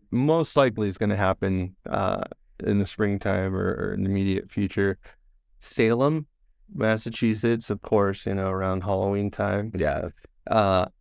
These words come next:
Speaker 1: I was shooting for Tokyo this year, but I might push it off to next year because after, you know, kind of, um, crunching everything and putting it together, it didn't even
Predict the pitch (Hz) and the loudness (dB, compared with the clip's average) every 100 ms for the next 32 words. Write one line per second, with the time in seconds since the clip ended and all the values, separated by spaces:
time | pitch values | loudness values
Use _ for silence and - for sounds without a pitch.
0 | _ _ - 104 98 - 151 135 - 92 | _ _ 0 0 0 0 0 0 -2 -8
1 | - 196 226 127 110 101 101 98 - 107 | -2 -2 0 2 4 4 2 -2 -2 0
2 | 98 98 - - 107 - 104 107 135 156 | 0 0 -2 0 0 0 0 2 2 0
3 | - 131 - 117 113 - 107 107 123 - | -2 -4 2 2 2 0 0 2 0 -4
4 | - 98 98 95 107 95 104 98 95 - | -4 0 0 0 -2 -2 0 0 -2 -8
5 | _ _ _ _ - 107 107 - 113 110 | _ _ _ _ 0 0 0 0 0 2
6 | 110 107 107 - - 120 104 101 - 120 | 2 2 2 -2 -4 0 0 0 -2 0
7 | 117 104 - - _ _ - 107 95 92 | 2 0 -4 -20 _ _ -2 0 2 0
8 | 90 92 95 _ _ _ _ _ _ _ | 0 -2 -6 _ _ _ _ _ _ _
9 | - 131 127 127 120 120 123 113 110 117 | 0 2 2 0 0 0 0 -2 0 0
10 | 113 104 101 107 113 104 101 _ _ _ | 0 -2 0 2 4 2 0 _ _ _
11 | _ _ _ _ _ _ _ - 113 113 | _ _ _ _ _ _ _ 0 0 4
12 | 127 127 123 117 104 - | 4 4 4 2 0 -2